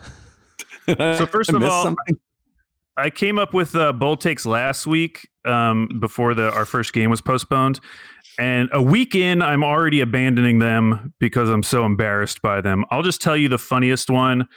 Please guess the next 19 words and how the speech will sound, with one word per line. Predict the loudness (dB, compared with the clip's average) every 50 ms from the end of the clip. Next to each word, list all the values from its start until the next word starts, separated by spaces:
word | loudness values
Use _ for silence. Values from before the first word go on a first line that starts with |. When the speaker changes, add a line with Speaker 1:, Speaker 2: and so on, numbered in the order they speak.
| -20 -20 -20 -20 _ _ _ _ _
Speaker 2:
which | -2 -2 -2 0 0
this | 0 0 0 0
was | 0 0 2
my | 0 0 0
hottest | -2 -2 -2 -2 0 0 0 0 -2 -2 -4 -4 -4
take, | -2 0 0 -2 -2 -4 -6
which | -6 -4 -2 -2
I | 0 0
am | 2 2 2
now | 2 2 0 0
abandoning, | 0 0 0 0 2 2 2 2 2 0 -2 -4 -6 _ _ _
not | 0 2 2 2 2 0 -2 -4 -8 -16 _ -6
counting | -2 -2 0 0 0 0
as | 0 0
one | 0 0 0
of | 0
my | 0 0
real | 2 2 2 2 2
ones. | 2 2 2 2 0 0 -2